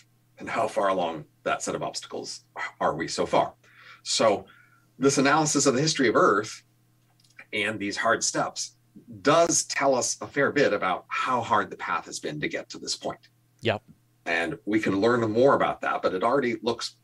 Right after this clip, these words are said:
Speaker 1: pretty hard. <laughs> Um, but it still doesn't speak to sort of how hard it will be from here on.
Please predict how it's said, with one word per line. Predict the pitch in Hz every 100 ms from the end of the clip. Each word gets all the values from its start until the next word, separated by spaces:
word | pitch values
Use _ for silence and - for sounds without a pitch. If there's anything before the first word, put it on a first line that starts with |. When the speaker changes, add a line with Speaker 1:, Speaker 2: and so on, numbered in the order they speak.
| _
Speaker 1:
pretty | - -
hard. | 107 - - - -
<laughs> | - - _ _ _ _ _ _ _ _ _ -
Um, | - 82 80 _ _ _
but | 127
it | 131
still | 185 190
doesn't | 143 123
speak | 110 127 -
to | 117 110 - _ -
sort | - 104
of | 92
how | - 107 98
hard | - 95 92
it | 85
will | 90
be | 80 90
from | - 82 80
here | 110 92 87
on. | 117 - - -